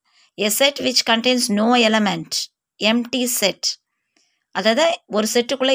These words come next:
எந்த எலிமெண்ட்டுமே இல்லைன்னா அதுக்கு பேரு தான் null set or empty set. புரிஞ்சுதா?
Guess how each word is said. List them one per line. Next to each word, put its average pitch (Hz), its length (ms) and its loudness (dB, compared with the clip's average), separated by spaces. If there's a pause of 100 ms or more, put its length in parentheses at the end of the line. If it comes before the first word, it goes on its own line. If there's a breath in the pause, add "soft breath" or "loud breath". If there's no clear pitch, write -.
(120)
எந்த 226 160 2 (100)
எலிமெண்ட்டுமே 233 480 2 (120)
இல்லைன்னா 202 340 0 (320)
அதுக்கு 233 260 -2
பேரு 196 220 0
தான் 202 120 2
null 190 160 0 (120)
set 277 180 0 (600)
or 254 200 4 (260)
empty 220 240 0 (120)
set. 170 200 -6 (1200)
புரிஞ்சுதா? 262 400 0